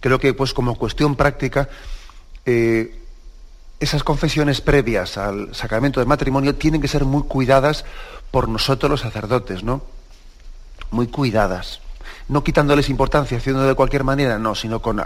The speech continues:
con una acogida, con una acogida y con, también intentando que no sea justo a la víspera, porque yo creo que también hay demasiados nervios y demasiadas cosas en la cabeza de alguien que se va a casar, ¿no? Buscando el momento adecuado y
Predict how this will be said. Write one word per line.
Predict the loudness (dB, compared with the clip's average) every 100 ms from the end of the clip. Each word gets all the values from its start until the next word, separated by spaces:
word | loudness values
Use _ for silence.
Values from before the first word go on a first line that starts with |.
| -4
con | -4 -2
una | 2 2
acogida, | 2 -2 0 4 6 6 2 -12 -18 -18 -18 -12 -12 -12
con | -8 -2
una | -2
acogida | 0 0 0 0 0 -4 -14 -20 -6
y | -4
con, | 0 0 0 0 -4 -6 -10 -12 -14 -20 -20 -16 -6
también | 0 4
intentando | 4 4 4 6 4 4
que | 2
no |
sea | 2 0
justo | 0 -2 0
a |
la | 2
víspera, | 2 0 0 0 0
porque | 0 0
yo | 2
creo | 2
que | 2
también | 2 2 4
hay | 4
demasiados | 2 0 2 2 2
nervios | 2 2 0
y | 0
demasiadas | 0 0 2 4 2 -2 -12 -12 -2
cosas | 0 2 0
en | 2
la | 2
cabeza | 2 2 2
de | 2
alguien | 2
que | 0
se | 0
va | 0
a |
casar, | 0 0 0 0
¿no? | -2 -4 -8 -18 -18 -18 -18
Buscando | -8 0 2
el | 4
momento | 4 2 2
adecuado | 2 2 4 4 4 -2 -16 -18 -18 -14 -6
y | -2 -2